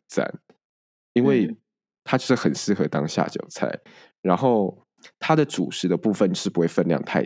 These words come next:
Speaker 1: 大，比如说一些什么，呃，麻辣烫的那种面啊，或者是什么的，就是其实是小小的一碗，一百出头，但你就觉得，“天哪，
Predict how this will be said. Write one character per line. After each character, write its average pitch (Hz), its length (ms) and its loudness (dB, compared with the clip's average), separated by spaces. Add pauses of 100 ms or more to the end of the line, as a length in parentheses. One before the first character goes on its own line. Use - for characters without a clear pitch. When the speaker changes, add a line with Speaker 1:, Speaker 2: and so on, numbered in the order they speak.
Speaker 1:
大， - 260 -2
比 - 80 0
如 90 60 2
说 90 160 0
一 87 40 0
些 90 120 0
什 - 160 -6
么， - 380 -10 (680)
呃， 69 300 -2 (140)
麻 82 300 0
辣 92 300 2
烫 85 380 -2
的 - 120 -6
那 82 120 0
种 - 220 -6
面 98 320 0 (100)
啊， - 440 -12
或 98 100 -2
者 85 100 -4
是 87 80 -6
什 - 80 -6
么 - 160 -10
的， - 80 -10 (200)
就 - 100 -2
是 98 220 0
其 - 420 -6
实 135 80 2
是 156 160 2
小 101 240 2
小 82 160 -4
的 - 100 -8
一 92 80 2
碗， 82 220 -2
一 - 60 -6
百 - 180 -4
出 - 260 -4
头， - 280 -10 (320)
但 135 120 2
你 120 40 4
就 110 40 2
觉 113 120 2
得 - 100 -6
，“天 107 140 2
哪， 76 120 0